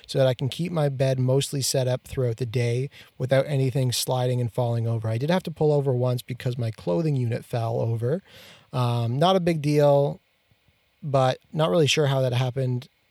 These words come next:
Somehow it got unsupported. Um, but yeah, overall, I think I'm getting kind of a rhythm of the expectations. Last night, it kinda took me about fifteen, twenty minutes to,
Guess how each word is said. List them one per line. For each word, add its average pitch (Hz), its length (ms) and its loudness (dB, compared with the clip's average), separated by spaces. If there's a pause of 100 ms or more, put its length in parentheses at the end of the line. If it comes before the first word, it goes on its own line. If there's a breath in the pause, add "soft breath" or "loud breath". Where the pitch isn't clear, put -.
(280)
Somehow 143 400 -2
it 135 60 -2
got 135 200 -2
unsupported. 123 720 -4 (800)
Um, 135 600 -2 (440 loud breath)
but 143 120 2
yeah, 196 180 4
overall, 208 480 4
I 185 80 2
think 190 240 -2
I'm 170 100 0
getting 160 240 2
kind 156 300 0
of 170 100 2
a 165 40 -2
rhythm 175 480 2 (140)
of 156 120 0
the 170 100 2
expectations. 170 800 -2 (640 soft breath)
Last 151 420 0
night, 175 380 4 (140)
it 151 160 -4
kinda 156 320 0 (160)
took 156 240 -2
me 147 180 2
about 131 600 2 (100)
fifteen, 156 520 0
twenty 143 280 0
minutes 160 240 2
to, 143 140 -10